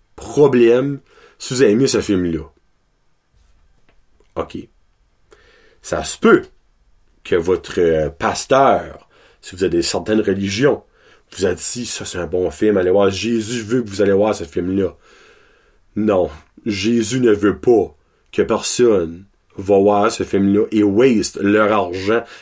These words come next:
là-dessus. Donnez l'argent aux petits pauvres au lieu, OK ? On passe à d'autres choses. Mon prochain film,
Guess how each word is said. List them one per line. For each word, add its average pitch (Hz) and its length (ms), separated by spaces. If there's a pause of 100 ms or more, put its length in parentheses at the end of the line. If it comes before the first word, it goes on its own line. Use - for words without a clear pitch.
là-dessus. 98 460 (300)
Donnez 139 160
l'argent 139 300
aux 120 40
petits - 160
pauvres 107 360
au 87 60
lieu, 85 180
OK ? 127 220 (1500)
On 98 120
passe 101 220
à 98 60
d'autres 92 160
choses. 73 400 (3750)
Mon 117 260
prochain 107 300
film, 151 360